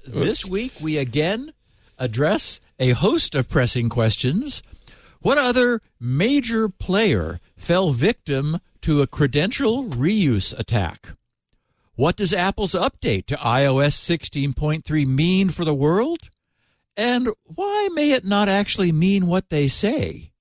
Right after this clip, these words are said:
Speaker 2: It was bound to happen. To what evil purpose has Chat G P T recently been employed?
Speaker 1: Uh-oh.
Speaker 2: And are any of our jobs safe? Why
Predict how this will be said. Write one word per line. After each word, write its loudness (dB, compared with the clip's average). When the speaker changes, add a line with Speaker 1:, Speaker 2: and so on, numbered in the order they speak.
Speaker 2:
It 0
was 2
bound 2
to 2
happen. 0
To 2
what 2
evil 2
purpose -4
has -2
Chat -2
G 2
P -2
T 0
recently 0
been 2
employed? 0
Speaker 1:
Uh-oh. -2
Speaker 2:
And 0
are -2
any 0
of -2
our 0
jobs -2
safe? -2
Why 2